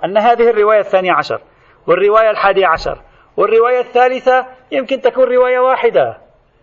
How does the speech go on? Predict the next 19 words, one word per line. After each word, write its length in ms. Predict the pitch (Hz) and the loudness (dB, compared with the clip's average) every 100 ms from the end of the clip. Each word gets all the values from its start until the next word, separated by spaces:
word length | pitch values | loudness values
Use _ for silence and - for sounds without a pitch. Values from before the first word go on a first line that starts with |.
| _ _ _ _ _ _ _ | _ _ _ _ _ _ _
هي 240 | 233 254 | -2 0
مكاتبة 680 | 233 214 - 247 254 233 196 196 | 2 -2 0 0 2 2 0 0
ابن 240 | 240 254 | 0 -2
فضال، 640 | 233 208 165 151 151 175 208 | 0 0 0 0 2 2 0
وصادف 460 | 202 208 220 208 | -2 0 2 0
أن 160 | 185 175 | -4 -4
الحسن 300 | 170 180 185 | -4 -2 -2
بن 140 | 170 | -4
الجهم 340 | 170 165 233 226 | -8 -2 -2 -2
أيضًا 360 | 226 208 190 | -2 0 -2
كاتبه. 680 | 175 175 156 139 131 185 285 - _ _ _ _ _ | 0 -2 0 0 0 -2 -6 -12 _ _ _ _ _
خلاصة 540 | - 233 294 392 285 285 | -4 0 0 0 -2 0
المكاتبة 680 | 247 240 233 254 269 269 262 | -4 -4 0 0 2 2 2
نقلت 440 | 262 269 269 247 | 0 0 0 -2
بثلاثة 580 | 240 240 240 233 - - | -2 0 0 0 -2 -2
أشكال، 340 | - - 151 | -4 0 0
تارة 360 | - 240 240 214 | 4 4 4 0
"نهاني 560 | 180 175 147 160 220 254 | -2 -2 2 2 2 0
عنه"، 400 | 240 214 240 | -2 -2 -4